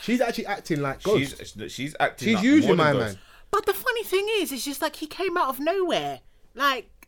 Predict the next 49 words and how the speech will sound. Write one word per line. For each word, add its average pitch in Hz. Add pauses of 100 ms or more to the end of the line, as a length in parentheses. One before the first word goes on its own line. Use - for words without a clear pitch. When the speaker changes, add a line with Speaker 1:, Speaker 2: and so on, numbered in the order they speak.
(200)
Speaker 3:
and 277
then 302
you 262
just 302
kinda 277
just 233
laid 247
it 220
out 226
there. 214
Like, 208 (420)
it's 277
like, 320
it 294
was 294
just 269 (920)
Speaker 1:
You 151
know, 151
that 185
Speaker 3:
the 196
Speaker 1:
was, 180
that 226
was 214
a 208
Speaker 3:
attention. 208
Speaker 1:
little 175
couple 180
of 165
weeks 175
when, 151
like, 143
power 160
was 139
moving 139
very, 139
very 127
fast. 127 (280)
Like, 117
a 135
lot 143
was 135
Speaker 2:
Yeah. 151
Speaker 1:
happening. 139
Speaker 3:
Yeah, 403 (100)
Speaker 1:
I 480
think 156
Speaker 3:
but 151
Speaker 1:
they, 139 (300)
like, 123